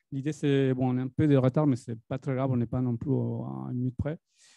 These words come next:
Euh, du coup, je vais commencer rapidement, euh, à détailler un peu ce qu'on va faire.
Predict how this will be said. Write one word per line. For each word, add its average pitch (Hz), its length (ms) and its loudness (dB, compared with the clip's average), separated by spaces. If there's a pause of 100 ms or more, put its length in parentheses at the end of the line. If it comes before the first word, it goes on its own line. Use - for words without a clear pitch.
(300)
Euh, 127 560 2
du 117 120 -2
coup, 165 100 -6
je 156 100 -2
vais 151 60 2
commencer 139 320 2
rapidement, 143 880 2
euh, - 80 -12
à 131 360 -8
détailler 131 280 -8
un 135 40 -6
peu 139 220 0
ce - 140 -8
qu'on 123 180 0
va 123 400 0 (100)
faire. 151 220 2